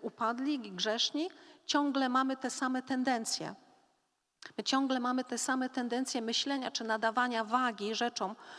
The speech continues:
które nie mają tego sensu i wagi.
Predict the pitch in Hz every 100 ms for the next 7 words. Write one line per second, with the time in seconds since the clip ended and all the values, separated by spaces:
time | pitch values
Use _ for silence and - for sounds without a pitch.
0 | - - 262 269 269 269 294 269 214 214
1 | 226 214 220 - 247 247 - 226 208 196
2 | 180 -